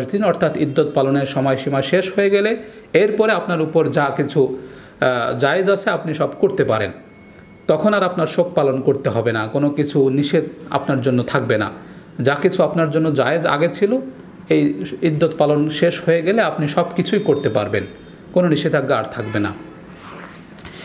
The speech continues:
এরপরে ছয়শো পঁয়ষট্টি নম্বর প্রশ্ন, কাতার থেকে লিখেছিলেন কামাল উদ্দিন।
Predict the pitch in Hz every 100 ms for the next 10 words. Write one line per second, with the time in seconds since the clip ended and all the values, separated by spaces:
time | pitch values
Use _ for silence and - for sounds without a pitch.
0 | - - - 175 208 202 202 185 165 -
1 | 160 147 147 202 190 156 143 143 131 -
2 | 190 190 160 196 190 190 185 170 185 175
3 | 190 175 160 160 175 170 139 113 143